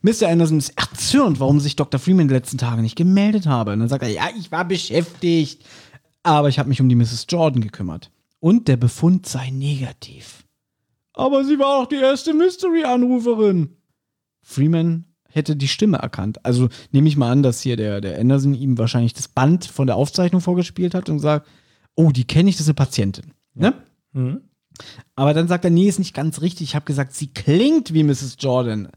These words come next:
Speaker 1: Ähnlich. Aber die Ergebnisse seiner Untersuchung haben den Verdacht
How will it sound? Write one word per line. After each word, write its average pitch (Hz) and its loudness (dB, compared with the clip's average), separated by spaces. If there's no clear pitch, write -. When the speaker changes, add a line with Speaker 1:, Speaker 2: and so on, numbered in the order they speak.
Speaker 1:
Ähnlich. 214 0
Aber 185 2
die 156 -2
Ergebnisse 196 0
seiner 147 0
Untersuchung 143 0
haben 131 4
den 123 4
Verdacht 123 -2